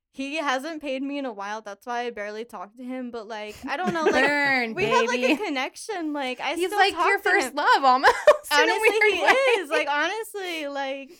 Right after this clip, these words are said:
Speaker 1: he, like, got me started in all this and made me earn thousands of dollars. So
Speaker 3: Shout out to this guy. Love him,
Speaker 1: Exactly,
Speaker 3: wherever he
Speaker 1: yes.
Speaker 3: is. Okay, so when you say it turned into more, what do you mean?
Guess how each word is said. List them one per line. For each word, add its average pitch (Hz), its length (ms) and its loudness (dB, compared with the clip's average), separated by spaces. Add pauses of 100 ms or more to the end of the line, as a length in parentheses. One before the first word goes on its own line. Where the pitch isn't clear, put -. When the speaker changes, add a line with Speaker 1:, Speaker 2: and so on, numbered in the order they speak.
(320)
Speaker 1:
he, 285 280 -12
like, 330 260 -4
got 302 180 -2
me 302 160 -6
started 277 460 -8
in 294 160 -6
all 277 160 -4
this 277 240 -8
and 262 120 -8
made 254 160 -10
me 285 220 -10
earn 269 240 -10
thousands 269 460 -8
of 277 120 -12
dollars. 311 460 -10
So 247 160 -10
Speaker 3:
Shout 226 260 0
out 240 160 -2
to 233 80 -16
this 190 280 -10
guy. 170 380 -6
Love 185 380 -6
him, 233 60 -10
Speaker 1:
Exactly, 165 300 -10
Speaker 3:
wherever 185 400 -4
he 202 60 -14
Speaker 1:
yes. 170 180 -10
Speaker 3:
is. - 60 -14
Okay, 240 180 -4
so 247 420 0
when 247 160 -4
you 254 60 -2
say 254 180 -6
it 247 100 -6
turned 254 160 -6
into 226 220 -10
more, 170 300 -10
what 180 280 -8
do 175 60 -12
you 165 80 -14
mean? 160 220 -18